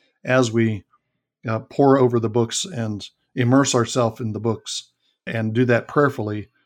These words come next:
that the Lord is going to open up new, uh, new insights and new revelations as we, as we go through. The last part of the chapter, verses, uh, uh, well, I should, I should say too that the, yeah, the last part of the chapter is the seventy weeks prophecy. That's integrated into,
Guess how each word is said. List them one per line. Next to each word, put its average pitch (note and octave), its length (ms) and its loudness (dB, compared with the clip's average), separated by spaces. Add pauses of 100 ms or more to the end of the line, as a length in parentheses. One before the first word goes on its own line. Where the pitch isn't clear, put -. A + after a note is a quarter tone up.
(140)
that A#2 160 -2
the B2 80 -2
Lord A#2 240 4
is A2 120 -2
going A2 220 -2
to A#2+ 100 -8
open A#2 260 -2
up A2 200 -6
new, A2+ 380 2 (520)
uh, A2+ 220 -4
new A#2 380 2
insights C#3 580 -2
and G#2+ 100 -6
new A#2 120 -2
revelations A2 680 -4
as G#2 160 -12
we, G#2+ 240 -12
as G#2+ 140 -8
we G#2+ 100 -8
go G2 140 -6
through. A2+ 320 -12 (280)
The D3 120 -2
last G3 400 0 (280)
part D3 200 6
of A#2+ 60 2
the A2 80 -4
chapter, B2 360 0
verses, A2+ 400 -4
uh, G#2+ 180 -6 (640)
uh, A2 200 -4
well, A3 160 4
I C#3 140 0
should, F3+ 260 -6
I C3+ 100 -4
should B2+ 160 -4
say C#3 140 2
too C3 120 0
that A#2 200 -2
the, - 180 -4 (200)
yeah, C#3+ 160 4
the B2+ 100 0
last D3+ 240 2
part B2+ 120 2
of A2+ 60 -2
the A2 160 -2
chapter A#2+ 320 -2
is G#2 120 -6
the G#2+ 160 -10
seventy B2 340 -2
weeks A#2+ 260 -2
prophecy. A2 580 -4 (680)
That's C#3+ 240 2
integrated B2+ 560 2
into, A2+ 240 -4